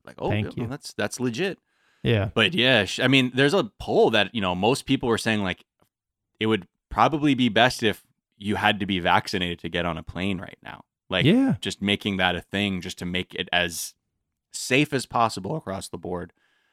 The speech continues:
Speaker 1: Um, but yeah, I mean, I think a lot of people are already just hearing about vaccines. That story, I'm not joking. Like, the amount of people who are, I'd be like, "Yo, May, bro,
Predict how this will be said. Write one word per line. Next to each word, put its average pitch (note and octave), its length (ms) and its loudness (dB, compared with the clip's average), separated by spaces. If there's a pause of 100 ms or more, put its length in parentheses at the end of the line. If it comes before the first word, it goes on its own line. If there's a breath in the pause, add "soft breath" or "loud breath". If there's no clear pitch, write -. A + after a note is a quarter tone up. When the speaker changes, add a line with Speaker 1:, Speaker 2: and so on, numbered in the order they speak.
(220)
Speaker 1:
Um, E2 560 -4
but F2 240 -2 (540)
yeah, F#2+ 280 -4
I - 40 -2
mean, F#2 160 2
I F#2 60 2
think G2 260 -4 (220)
a G#2 80 2
lot G#2+ 240 4
of G2+ 80 -2
people F#2+ 260 -4
are E2+ 120 -2
already F2 420 -6 (800)
just D3+ 180 0
hearing G#2+ 320 -2
about A#2+ 260 2
vaccines. B2 560 0
That D3 180 2
story, A#2+ 500 0
I'm G#2 120 0
not A#2+ 180 2
joking. F#2+ 340 -2
Like, F2+ 180 -4
the G2 60 -8
amount G#2+ 200 0
of G2+ 80 -4
people G#2+ 320 -2
who F#2+ 120 -2
are, F2+ 120 -4
I'd F#2+ 100 -10
be F#2+ 60 -14
like, F2 180 -14 (100)
"Yo, - 240 -12
May, E3 320 -8
bro, D#3 500 -8